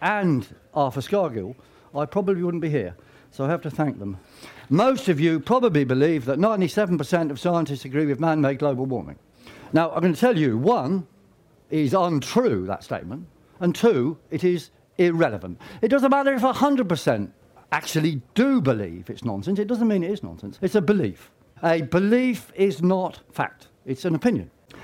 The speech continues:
The history of science is littered with developments being held back by beliefs and interest groups. Now, it doesn't mean if you, you hold a nonsense idea that it's gonna be true. Of course not. But there will be forces against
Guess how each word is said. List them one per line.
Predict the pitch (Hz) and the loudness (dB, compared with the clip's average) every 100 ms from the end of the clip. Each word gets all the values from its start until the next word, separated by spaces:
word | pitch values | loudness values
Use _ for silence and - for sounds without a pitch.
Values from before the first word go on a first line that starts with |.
| - | 0
The | 170 | 2
history | 220 190 220 | 2 2 0
of | |
science | - 220 220 143 | 2 0 0 -2
is | 170 | 0
littered | 262 - 135 | 0 2 -2
with | 131 143 - _ - - | 2 0 -2 _ -20 -2
developments | 139 233 240 190 - | 0 2 2 0 2
being | 190 | 2
held | 165 175 131 | 2 0 0
back | 214 143 - - 123 | 0 -2 -10 -16 -2
by | 151 160 156 151 - - - | 0 0 -2 -4 -6 -14 -2
beliefs | 143 151 156 - - | 2 4 2 -2 -10
and | 123 135 131 | -4 -2 0
interest | 127 113 - | 0 -2 -8
groups. | 95 - - 208 | -12 -12 -6 0
Now, | 208 | 2
it | 156 | 2
doesn't | 247 208 | 2 4
mean | 160 165 | 4 2
if | 127 143 | 2 2
you, | 143 | 0
you | 151 156 | 2 0
hold | 120 127 | 0 0
a | 127 | 0
nonsense | 135 131 - 120 | 0 -2 -4 -4
idea | 127 123 131 131 101 | -2 -4 -2 -2 -2
that | 117 | -6
it's | 110 | -8
gonna | - 120 | -6 -6
be | 101 107 | -4 -4
true. | 214 | -4
Of | 101 | -2
course | 214 190 | -4 -4
not. | 101 - | -8 -14
But | - 156 - - | -4 -6 -6 -4
there | 139 | -2
will | 151 131 180 214 214 | 0 2 2 2 0
be | 143 170 165 | 2 0 0
forces | - 185 180 - 147 | -2 0 0 -2 -4
against | 156 165 170 151 - | -2 0 0 -2 -10